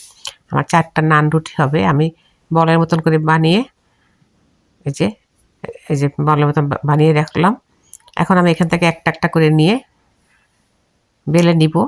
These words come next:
আপনি দেখুন, একটু মোটা করে বে-, বেলতে হবে রুটিটা, বেশি পাতলা করে বেলা যাবে না। এই যে দেখুন,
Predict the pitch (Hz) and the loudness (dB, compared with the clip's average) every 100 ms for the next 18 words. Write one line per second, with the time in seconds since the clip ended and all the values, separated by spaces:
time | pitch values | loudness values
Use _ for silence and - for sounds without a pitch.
0 | - - _ _ _ _ _ _ _ _ | -6 -20 _ _ _ _ _ _ _ _
1 | _ _ _ _ _ _ _ _ _ _ | _ _ _ _ _ _ _ _ _ _
2 | _ _ _ _ - 147 143 156 147 151 | _ _ _ _ -14 -10 -6 -4 -2 -2
3 | 185 190 - 220 202 190 185 185 170 - | 0 -2 0 0 2 2 0 0 0 -2
4 | 165 175 175 185 160 165 214 180 175 170 | 0 2 2 0 2 0 -2 -4 -4 -2
5 | 175 160 - 160 - 170 170 165 165 156 | -2 -4 -2 -4 -2 -2 0 0 2 2
6 | 151 147 143 202 - _ _ _ _ _ | 0 0 -2 -2 -6 _ _ _ _ _
7 | _ _ _ _ - 139 139 143 147 170 | _ _ _ _ -8 -6 -4 -2 -2 -2